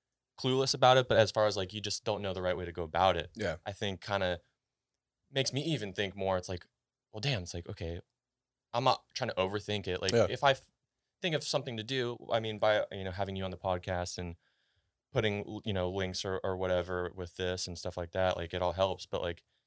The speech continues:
Speaker 1: to kinda really dive into your, your mind and, like, like, hey, like, what would, like, what's the right thing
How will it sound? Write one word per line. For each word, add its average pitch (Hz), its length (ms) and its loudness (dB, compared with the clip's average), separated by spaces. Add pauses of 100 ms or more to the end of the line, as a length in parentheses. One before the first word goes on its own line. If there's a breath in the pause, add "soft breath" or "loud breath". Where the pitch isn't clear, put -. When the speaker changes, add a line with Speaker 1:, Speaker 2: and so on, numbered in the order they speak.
Speaker 1:
to - 80 -12
kinda 113 260 2
really 101 720 2 (400)
dive 101 280 6
into 92 300 -6
your, 90 280 0
your 90 120 -6
mind 87 320 -4
and, 82 180 -8
like, 78 200 -12 (540)
like, 107 100 -14
hey, 98 140 -6
like, 85 160 -8
what 147 340 0
would, 123 220 -14
like, 104 220 -8
what's - 400 -10 (480)
the 104 80 -12
right 98 300 4 (220)
thing 87 320 -6